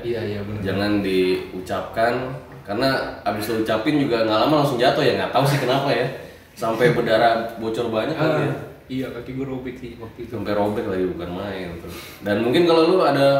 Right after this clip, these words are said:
Speaker 2: pesan mungkin yang bisa disampaikan buat yang pengen daki gunung?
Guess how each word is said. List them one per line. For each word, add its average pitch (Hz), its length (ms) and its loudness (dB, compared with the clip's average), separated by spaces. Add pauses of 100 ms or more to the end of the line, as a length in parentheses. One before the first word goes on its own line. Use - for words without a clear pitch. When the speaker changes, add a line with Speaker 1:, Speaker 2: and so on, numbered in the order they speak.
(120)
Speaker 2:
pesan 151 380 -2
mungkin 147 160 -4
yang 143 100 -4
bisa 123 140 -6
disampaikan 107 560 -4
buat 98 80 -4
yang 95 240 -6
pengen 95 220 -6
daki 92 200 -6
gunung? 92 300 -4